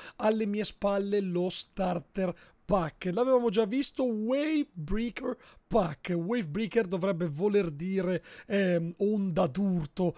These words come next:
Avevamo già detto che facciamo una scommessa se ci avevo azzeccato. Pack molto interessante,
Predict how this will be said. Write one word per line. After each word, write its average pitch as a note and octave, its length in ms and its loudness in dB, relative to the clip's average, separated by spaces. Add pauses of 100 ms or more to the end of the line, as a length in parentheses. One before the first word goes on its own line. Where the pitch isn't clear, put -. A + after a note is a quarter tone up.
(140)
Avevamo F#3 320 2
già E3+ 140 0
detto F3 320 0
che - 140 -10
facciamo F3 320 0
una F3 100 2
scommessa F3 640 0 (200)
se - 160 -2
ci G#3+ 100 0
avevo G3+ 300 2
azzeccato. F3 640 -2
Pack - 240 0
molto C4+ 320 -2
interessante, C4+ 880 -2